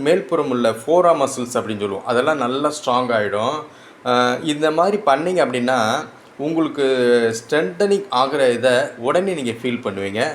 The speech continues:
ஃபிங்கர் ஃப்ளெக்ஸர் எக்ஸர்சைசஸ் அப்படின்னு சொல்லி பேருங்க இதுங்க. மெதுவா விடணும், ரொம்ப வேக வேகமா பண்ணாம ஸ்லோவா மடக்கி மடக்கி விட்டீங்க அப்படின்னா நல்ல ஸ்ட்ரென்தன் ஆகிறத நீங்க ஃபீல் பண்ணுவீங்க. இது ஃபிங்கர் எக்ஸ்டென்சார் எக்ஸர்சைஸ். எல்லாருமே கை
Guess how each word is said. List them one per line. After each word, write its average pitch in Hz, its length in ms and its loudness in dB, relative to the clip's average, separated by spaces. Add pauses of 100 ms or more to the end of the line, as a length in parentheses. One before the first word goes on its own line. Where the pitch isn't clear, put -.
(100)
ஃபிங்கர் 196 400 0
ஃப்ளெக்ஸர் 139 540 -2
எக்ஸர்சைசஸ் 127 640 -6 (180)
அப்படின்னு 117 320 -6
சொல்லி 117 240 -6
பேருங்க 98 340 -4
இதுங்க. 101 200 -8 (420)
மெதுவா 202 400 4
விடணும், 110 340 0
ரொம்ப 131 260 0
வேக 131 140 2 (120)
வேகமா 131 380 -2
பண்ணாம 123 380 -4
ஸ்லோவா 165 580 0
மடக்கி 127 320 -2
மடக்கி 127 260 -4
விட்டீங்க 117 300 -6
அப்படின்னா 123 260 -6 (540)
நல்ல 170 260 4
ஸ்ட்ரென்தன் 127 400 -2
ஆகிறத 117 320 2
நீங்க 110 180 -4
ஃபீல் 113 220 -8
பண்ணுவீங்க. 101 380 -4
இது 147 160 -6
ஃபிங்கர் 208 380 2 (100)
எக்ஸ்டென்சார் 160 640 0
எக்ஸர்சைஸ். 110 380 -6 (100)
எல்லாருமே 156 300 2 (120)
கை 147 100 4